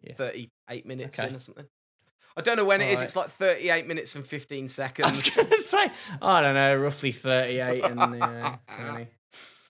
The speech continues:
Speaker 1: Just after.
Speaker 2: But no, that was
Speaker 1: Yeah.
Speaker 2: good.
Speaker 1: All right.
Speaker 2: Uh, and then I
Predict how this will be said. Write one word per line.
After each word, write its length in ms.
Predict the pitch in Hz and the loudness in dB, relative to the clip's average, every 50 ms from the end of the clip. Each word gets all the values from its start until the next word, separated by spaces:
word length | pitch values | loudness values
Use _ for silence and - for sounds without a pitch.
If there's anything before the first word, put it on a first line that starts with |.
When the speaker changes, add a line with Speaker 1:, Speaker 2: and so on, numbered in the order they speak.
| _ _ _ _ | _ _ _ _
Speaker 1:
Just 240 | 139 139 - _ - | -20 -20 -14 _ -12
after. 360 | 123 113 - - - 120 117 117 - - _ _ _ | -12 -12 -14 -10 -8 -8 -8 -8 -10 -16 _ _ _
Speaker 2:
But 120 | - 160 160 | -4 0 4
no, 140 | 165 175 | 4 6
that 140 | 175 175 175 | 6 6 4
was 80 | 175 139 | 4 2
Speaker 1:
Yeah. 120 | 131 165 | 2 4
Speaker 2:
good. 220 | 165 175 175 - - - | 4 4 2 0 -2 -2
Speaker 1:
All 100 | 170 147 | 0 2
right. 160 | 135 139 135 | 2 2 2
Speaker 2:
Uh, 200 | - 185 196 190 - | 4 4 4 4 2
and 120 | 202 196 185 151 135 | 0 -2 -2 -4 -2
then 480 | 156 226 254 277 202 151 170 208 214 214 _ _ _ 196 | 2 4 4 4 4 2 0 -4 -8 -12 _ _ _ 0
I 220 | 196 196 196 190 | 2 2 2 0